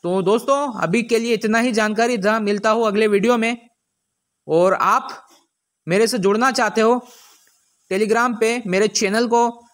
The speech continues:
आपने ज्वाइन नहीं किया है, मैंने एक Telegram चैनल भी क्रिएट करके रखा है, तो आप उस चै-, Telegram चैनल को ज़रूर ज्वाइन कर लीजिए। आप डिस्क्रिप्शन पे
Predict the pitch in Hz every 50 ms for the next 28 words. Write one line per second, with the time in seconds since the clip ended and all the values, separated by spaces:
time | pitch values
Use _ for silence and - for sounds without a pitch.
0 | _ - 160 175 190 226 214 165 190 202 220 233 220 214 208 262 262 - 240 220
1 | 208 202 208 220 233 226 - - _ - 156 175 196 226 226 226 226 226 - -
2 | 185 190 214 196 208 220 226 233 226 233 208 196 214 220 226 208 226 - 220 196
3 | 214 220 208 196 214 202 202 196 214 208 190 175 156 208 226 220 202 202 214 -
4 | - - _ _ _ _ _ 190 208 208 233 233 - - 202 196 - - - -
5 | _ 202 202 214 233 220 226 - 240 214 233 214 214 226 214 226 214 180 202 208
6 | 226 233 196 175 196 196 214 214 - 226 226 226 214 208 175 214 214 220 208 196
7 | 190 170 185 190 - - 226 226 226 - 247 247 226 208 220 240